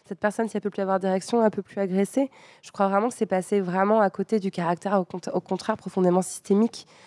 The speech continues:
euh, de l'agression sexiste, qui a absolument rien à voir, à mon avis, je pense,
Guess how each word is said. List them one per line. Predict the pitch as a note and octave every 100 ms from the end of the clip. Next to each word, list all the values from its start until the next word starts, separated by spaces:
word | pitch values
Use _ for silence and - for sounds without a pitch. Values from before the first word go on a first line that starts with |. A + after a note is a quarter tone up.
| - -
euh, |
de | F3
l'agression | F3+ F3 E3+ -
sexiste, | G3 G3+ - - A3+ - - - -
qui | -
a | F3+
absolument | E3+ G3 G3
rien | F3 F#3+ F#3+
à | F#3
voir, | F3+ F#3
à | F3+
mon | E3+
avis, | E3+ E3+
je | F#3
pense, | - G3 -